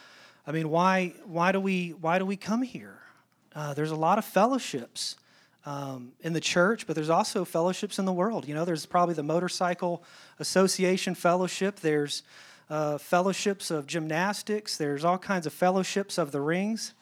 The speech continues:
<laughs> Bilbo Baggins once said, "I don't know half of you half as well as I should like, and I like less than half of you as well as you deserve." <laughs> Now, that's the fellowship of the rings, but that's fiction. That's a fantasy, right? This is real. This is eternity. This is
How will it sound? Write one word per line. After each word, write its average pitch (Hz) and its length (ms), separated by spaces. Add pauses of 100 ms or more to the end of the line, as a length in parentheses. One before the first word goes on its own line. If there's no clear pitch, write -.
(640)
<laughs> 185 80 (1040)
Bilbo 185 340
Baggins 175 460
once 160 220
said, 165 180
"I 170 140
don't 226 220
know 208 360
half 220 420
of 170 140
you 175 160
half 196 360
as 170 120
well 175 240
as 165 140
I 170 100
should 160 220
like, 180 320
and 156 100
I 151 80
like 175 320
less 165 280
than 160 100
half 180 340
of 147 80
you 151 120
as 143 100
well 160 200
as 165 120
you 170 80
deserve." 151 500 (1400)
<laughs> 180 120 (2000)
Now, 135 160
that's 170 260
the 196 100
fellowship 170 520
of 156 160
the 151 80
rings, 165 340
but 156 160
that's 190 260
fiction. 220 520
That's 160 200
a 180 40
fantasy, 190 560
right? 147 360
This 165 240
is 165 160
real. 165 360
This 160 220
is 156 120
eternity. 156 540
This 151 260
is 135 240